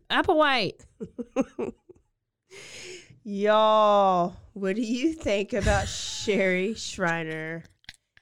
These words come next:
Speaker 2: and steak tartare?
Speaker 1: Listen, I thought that was a perfect
Speaker 2: <laughs> Way to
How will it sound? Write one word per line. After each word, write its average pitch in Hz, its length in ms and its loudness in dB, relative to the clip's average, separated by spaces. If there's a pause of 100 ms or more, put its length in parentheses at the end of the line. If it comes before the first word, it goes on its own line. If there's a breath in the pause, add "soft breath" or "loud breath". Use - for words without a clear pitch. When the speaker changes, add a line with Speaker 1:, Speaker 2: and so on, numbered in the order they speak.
(180)
Speaker 2:
and 185 320 0
steak 175 500 -4
tartare? - 840 -8
Speaker 1:
Listen, 202 540 0 (540)
I 254 240 0
thought 359 200 -4
that 294 140 2
was 202 140 0
a 185 80 -2
perfect 240 680 -2 (240)
Speaker 2:
<laughs> - 220 -20
Way 185 400 -2
to 185 380 -8